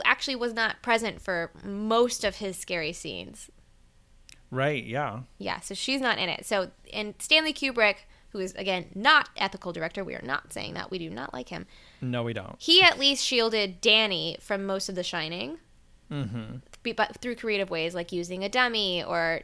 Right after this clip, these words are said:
Speaker 1: just creative angles or just only having him in the shot and then filming separately with the adults. And so she
Speaker 2: Mm-hmm.
Speaker 1: had to find a way to film these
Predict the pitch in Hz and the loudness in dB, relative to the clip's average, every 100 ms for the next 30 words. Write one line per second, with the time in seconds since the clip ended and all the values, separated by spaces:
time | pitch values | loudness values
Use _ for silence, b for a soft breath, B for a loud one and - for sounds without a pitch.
0 | - 190 - - 185 190 - 196 190 170 | -8 -12 -10 -6 -2 -2 -2 -2 -2 -2
1 | - 185 190 190 - 208 202 202 208 196 | -2 -6 -4 -6 -4 -4 -4 -4 -4 -4
2 | 196 202 180 170 165 139 170 160 - 165 | -4 -6 -4 0 2 0 -2 -6 -6 -4
3 | 160 - 165 - 160 147 170 160 143 139 | -6 -8 -8 -6 -6 -6 -8 -6 -6 -4
4 | 135 - - - b b b 196 220 208 | -4 -6 -10 -16 b b b -2 0 4
5 | 247 330 339 262 196 202 190 180 180 170 | 6 6 6 4 2 0 0 2 0 -4
6 | - 185 180 175 180 185 185 170 170 | -6 -4 -2 -2 -2 -4 -2 -6 -6